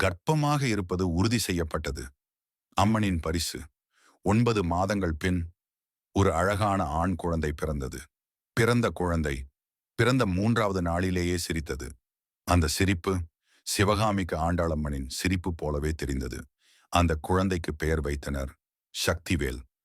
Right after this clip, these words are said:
சக்திவேல் வளர்ந்து ஒரு நல்ல கல்வியாளர், பிறருக்கு உதவுவதை முக்கியமாக கற்றவன்.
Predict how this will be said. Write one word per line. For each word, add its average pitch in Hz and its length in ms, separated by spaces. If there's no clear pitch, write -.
சக்திவேல் 101 720
வளர்ந்து 90 440
ஒரு 82 180
நல்ல 82 320
கல்வியாளர், 73 720
பிறருக்கு 87 480
உதவுவதை 76 600
முக்கியமாக 73 680
கற்றவன். 69 420